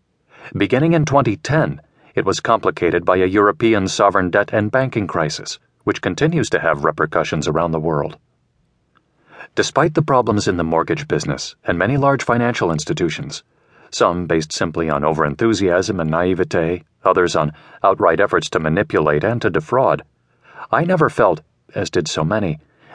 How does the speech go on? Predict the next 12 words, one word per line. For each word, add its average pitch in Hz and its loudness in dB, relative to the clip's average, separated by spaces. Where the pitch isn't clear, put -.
that 110 2
these 123 2
problems 107 2
were 90 4
a 95 0
damning 90 0
indictment 80 0
of 85 0
our 80 2
entire 90 0
financial 87 -2
system. - -8